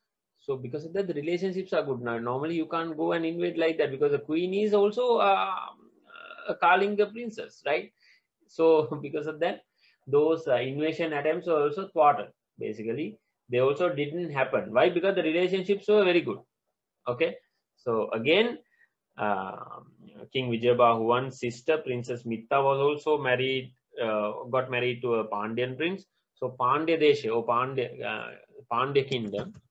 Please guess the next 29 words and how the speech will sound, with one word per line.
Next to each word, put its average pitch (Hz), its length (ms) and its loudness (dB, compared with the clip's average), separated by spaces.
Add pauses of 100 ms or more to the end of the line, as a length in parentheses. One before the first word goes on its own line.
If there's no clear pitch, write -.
(300)
state 120 260 -2
of 120 200 -2
Pandya 113 400 0
or 113 160 -4
Pandya 110 400 -6
kingdom, 117 420 -12 (400)
also 120 300 -6
had 156 260 -2
good 143 240 -6
relationships 139 880 -4
at 127 200 -6
that 127 240 0
time 139 300 -6 (520)
with 139 220 -2 (420)
our 127 240 -2 (100)
country. 113 480 -8 (320)
Okay, 123 200 -4
so 131 160 -6
that 107 200 -4
is 180 160 -4
mainly 190 540 -4
to 214 140 -2
establish 170 680 -6 (100)
political 160 640 -4 (400)
stability, 151 840 -6 (500)
political 143 460 -6
stability, 117 680 -8
you 110 120 -14
know, 135 200 -10